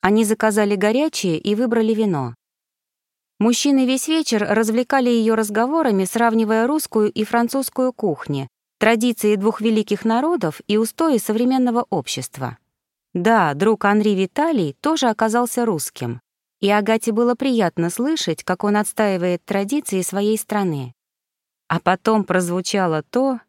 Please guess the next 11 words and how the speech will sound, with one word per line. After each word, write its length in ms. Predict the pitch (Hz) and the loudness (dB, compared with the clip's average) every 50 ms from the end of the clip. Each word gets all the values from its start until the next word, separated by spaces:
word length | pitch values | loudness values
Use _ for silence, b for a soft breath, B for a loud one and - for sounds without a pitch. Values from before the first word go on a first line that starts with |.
| _ _ | _ _
ради 340 | - 190 208 220 214 196 214 | 0 2 4 4 4 2 0
чего, 320 | 208 - - 240 233 240 220 | -2 0 0 2 2 2 2
как 220 | - 208 - - | 0 -2 0 0
потом 320 | 208 208 - 220 214 208 | -2 0 2 0 0 0
поняла 460 | - 196 202 202 202 196 185 180 180 180 | 0 0 0 2 2 2 2 2 2 0
Агата, 460 | 190 185 233 262 254 - - 143 - - | 0 0 -2 -2 -2 -2 -4 -6 -4 -2
эта 220 | 190 190 - 208 | -4 -2 -2 -2
встреча 420 | 190 - - 254 254 277 247 - 254 | -4 -4 -4 -2 -2 -2 -2 -2 -2
и 160 | - - 247 | -2 -2 0
задумывалась. 880 | 233 247 254 233 214 226 185 156 143 127 131 127 120 113 113 - - - _ _ _ _ _ _ _ _ _ _ _ _ _ _ _ _ _ _ _ | 0 0 0 0 0 0 0 0 0 -2 -4 -4 -4 -6 -8 -10 -12 -14 _ _ _ _ _ _ _ _ _ _ _ _ _ _ _ _ _ _ _
«Агата, 640 | - 147 143 139 160 165 156 - - 131 117 135 | -4 -4 -2 0 -2 -2 -2 -2 -4 -6 -6 -6